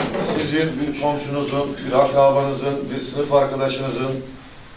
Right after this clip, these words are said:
alışveriş yaptığınız bir esnafınızın ve sizin getireceğinizin, getireceğiniz, getirme olasılığı olan bir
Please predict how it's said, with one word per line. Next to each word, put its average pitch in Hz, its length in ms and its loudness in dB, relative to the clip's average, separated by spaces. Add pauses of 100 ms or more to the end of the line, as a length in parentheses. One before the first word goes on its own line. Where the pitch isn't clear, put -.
(100)
alışveriş 143 580 2
yaptığınız 143 420 4
bir 139 120 2
esnafınızın 143 840 2 (1040)
ve 139 60 4
sizin 175 440 2
getireceğinizin, 156 1040 2 (500)
getireceğiniz, 151 880 2
getirme 143 360 0
olasılığı 156 480 6
olan 147 440 4
bir 151 180 0